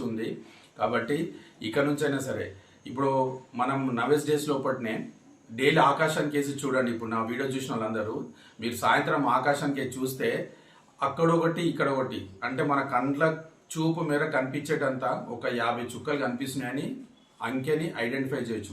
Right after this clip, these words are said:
మనం. అదే మన చిన్నతనంలో కొన్ని వేల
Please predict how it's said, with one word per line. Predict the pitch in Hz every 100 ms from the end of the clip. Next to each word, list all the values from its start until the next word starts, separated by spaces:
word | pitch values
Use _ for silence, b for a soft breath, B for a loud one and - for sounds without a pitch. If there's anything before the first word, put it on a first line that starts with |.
| 98
మనం. | 95 92 B B B -
అదే | 131 160 143
మన | 156 160
చిన్నతనంలో | 151 156 156 156 156 156 226 - - _ _ -
కొన్ని | 120 113 95
వేల | 131 165